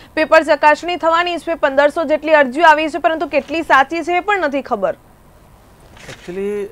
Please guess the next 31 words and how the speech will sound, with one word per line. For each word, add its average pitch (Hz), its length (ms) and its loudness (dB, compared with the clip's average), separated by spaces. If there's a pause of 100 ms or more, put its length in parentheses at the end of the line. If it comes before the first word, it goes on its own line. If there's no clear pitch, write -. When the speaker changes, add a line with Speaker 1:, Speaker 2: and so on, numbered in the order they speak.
(520)
Speaker 2:
સંજીવભાઈ 139 540 -12
છે 196 160 -10
ને, 185 220 -10 (500)
સરકારનો 160 480 -12
બચાવ 147 420 -10
કરવામાં 170 580 -12 (460)
તમારી 180 280 -2
વાતને 131 420 -6 (100)
સમજ્યા 127 360 0
નહીં. 165 160 -4
એમણે 175 180 -6
એવું 196 200 -4
કોઈક 202 240 -4
વાતનું 160 420 -6
વતેસર 156 460 -8
કર્યું. 151 260 -8
Actually 208 300 -10
એવું 220 220 -4
નથી. 240 400 -6 (480)
એમની 254 520 -6
વાતનો 254 720 -4
મતલબ 226 580 -4
એવો 247 240 2
છે 240 180 -2
કે 262 160 0
જ્યારે 147 580 -2
આ 226 200 4
અરજીઓ 165 360 -2
આવીને 202 380 0
બહાર 156 340 -2
આવ્યું 185 480 0